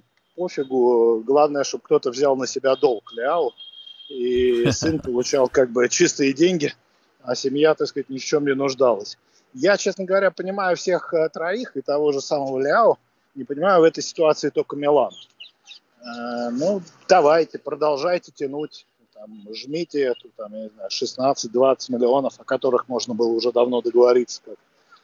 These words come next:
Speaker 1: Придёте к ситуации, что в июне Ляо сыграет, будем надеяться, в финале Лиги Чемпионов и скажет:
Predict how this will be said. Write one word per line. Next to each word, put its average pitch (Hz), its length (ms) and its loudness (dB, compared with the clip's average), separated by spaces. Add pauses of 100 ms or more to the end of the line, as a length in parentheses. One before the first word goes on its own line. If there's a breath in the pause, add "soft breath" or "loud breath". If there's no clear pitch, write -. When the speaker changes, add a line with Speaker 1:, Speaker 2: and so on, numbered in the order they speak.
(840)
Speaker 1:
Придёте 156 460 2
к - 80 -16
ситуации, 165 680 2
что 139 180 -8
в 139 80 -6
июне 156 500 -6 (340)
Ляо 147 460 -2
сыграет, 139 640 -2 (840)
будем 120 240 -2
надеяться, 123 440 -2
в - 40 -20
финале 131 380 4
Лиги 123 220 0
Чемпионов 147 680 2
и 143 60 0
скажет: 139 540 4